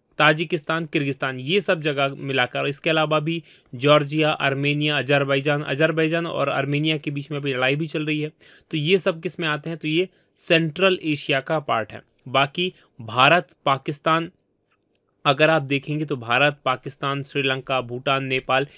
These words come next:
ये साउथ एशिया में आते हैं, और वेस्ट एशिया के अंदर पाकिस्तान के अब आगे आप ईरान, इराक देखेंगे तो ये वाला जो क्षेत्र आता है, ईरान, इराक, सीरिया, लीबिया, ये आता है वेस्ट एशिया में,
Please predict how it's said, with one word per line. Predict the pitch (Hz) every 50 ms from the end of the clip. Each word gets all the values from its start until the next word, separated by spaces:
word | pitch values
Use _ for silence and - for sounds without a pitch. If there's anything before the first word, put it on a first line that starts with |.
| - - _ _ 151
ये | 160 156
साउथ | 147 - 143 139 160 156 -
एशिया | 165 160 147 - 170 156 151
में | 156 156
आते | 143 143 143 - 147
हैं, | 147 160 170 _ _ - _ _ _ _
और | 143 147 156 165 170
वेस्ट | 151 127 120 143 156 180 185 - -
एशिया | 147 165 165 151 - - 175 170
के | 165 - 160
अंदर | 156 156 160 160
पाकिस्तान | 156 _ - 135 139 - - 147 - _ 156 151 151 147
के | - 156
अब | 151 - - - 131 131 -
आगे | 135 127 139 147 147 156 151
आप | - 131 131 - 135
ईरान, | 143 139 139 143 143 147 147 147 -
इराक | 143 135 139 139 139 139
देखेंगे | 131 135 127 - 135 131 135 135 139 143 - - - _ _ _
तो | 139
ये | 131 135 165
वाला | 175 170 170 160 156 147
जो | 143 143
क्षेत्र | 135 - - 135 123 - 123
आता | 117 120 - - 123
है, | 120 131 139
ईरान, | 139 131 127 131 127 127 131 131 -
इराक, | - 143 131 123 123 127 127 - -
सीरिया, | - - - 123 117 120 123 127 123 123 127 - - - - - _ -
लीबिया, | 123 127 131 131 131 139 139 135 135
ये | 147 143 127 131 151 175
आता | 180 160 139 139 - 135 127
है | 131 151 156
वेस्ट | 123 131 139 139 - -
एशिया | 139 120 110 101 - - 113 107
में, | 107 110 110